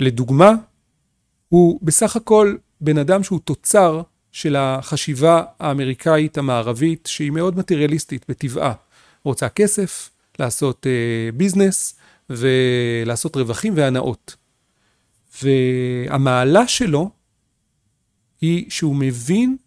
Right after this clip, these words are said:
שהוא זקוק למדינת ישראל. זאת המעלה שלו.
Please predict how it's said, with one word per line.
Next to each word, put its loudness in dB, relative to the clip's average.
שהוא -4
זקוק -6
למדינת -6
ישראל. -10
זאת -4
המעלה -6
שלו. -14